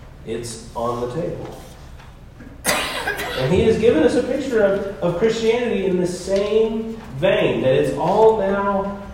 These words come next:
his. So again, let me ask you, is your life matching up to that expectation that you would shine as lights in the world? Are you shining brightly? Are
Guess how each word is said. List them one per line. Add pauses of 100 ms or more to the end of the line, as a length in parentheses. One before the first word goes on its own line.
(120)
his. (1800)
So
again,
let
me
ask
you,
is
your
life (360)
matching
up
to
that
expectation (600)
that
you
would
shine
as
lights
in
the
world?
Are
you
shining (380)
brightly?
Are